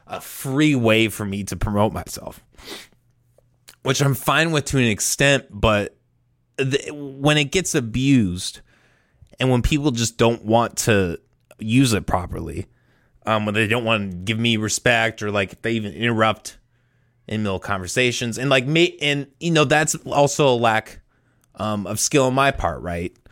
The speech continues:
Like, <sighs> I probably should be better. Like, I could be better at, like, handling that situation and being like, "Okay," you know, in-, <sighs> that fucking cat,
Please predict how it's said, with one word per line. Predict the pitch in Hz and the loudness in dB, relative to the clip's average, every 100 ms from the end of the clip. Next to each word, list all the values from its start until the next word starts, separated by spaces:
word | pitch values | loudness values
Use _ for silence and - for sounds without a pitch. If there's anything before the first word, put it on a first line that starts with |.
| _ _ _ _ - | _ _ _ _ -4
Like, | 98 98 98 - | 0 0 -2 -12
<sighs> | - | -8
I | - - - - - - - 110 | -6 -4 -6 -8 -10 -12 -2 0
probably | - 135 139 | 2 2 0
should | 127 - 160 143 | -6 -2 -2 0
be | 135 | -2
better. | 104 92 78 71 - _ _ _ _ _ _ _ _ - | 0 0 -2 -8 -14 _ _ _ _ _ _ _ _ -2
Like, | 107 110 | 0 0
I | 120 | -2
could | - 165 147 | 0 0 0
be | 120 | -2
better | 98 98 80 82 | 0 0 -2 -6
at, | 82 | -8
like, | 82 82 80 | -6 -6 -4
handling | 104 95 90 90 | -2 -2 -2 -2
that | 87 82 | -2 -4
situation | 95 90 87 80 78 | -4 -2 -2 -4 -6
and | 82 | -8
being | 82 | -8
like, | 80 78 - | -10 -12 -6
"Okay," | 98 92 78 - _ _ _ _ _ _ _ _ _ _ _ _ - 104 - | -6 -4 -12 -16 _ _ _ _ _ _ _ _ _ _ _ _ -20 -16 -4
you | 120 | 0
know, | 104 95 | 2 0
in-, | - 123 | -2 -2
<sighs> | - - - | -2 -10 -14
that | - - | -16 -16
fucking | - - - | -16 -16 -14
cat, | - - | -12 -12